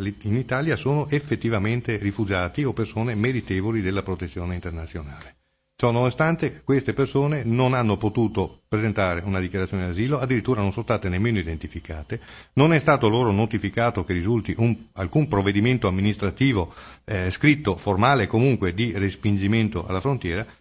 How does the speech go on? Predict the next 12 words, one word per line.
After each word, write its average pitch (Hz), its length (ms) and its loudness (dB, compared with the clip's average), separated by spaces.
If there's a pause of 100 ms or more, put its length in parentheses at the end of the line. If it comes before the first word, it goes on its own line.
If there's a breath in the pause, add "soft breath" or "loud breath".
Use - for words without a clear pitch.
(160 loud breath)
sono 170 180 6
state 120 400 4
portate 120 580 2
in 131 220 2
Libia 165 400 2
e 151 300 0
si - 120 -2
ricorda 139 480 2
che 101 160 -2
con 120 180 2
la 131 100 2
Libia 98 460 -2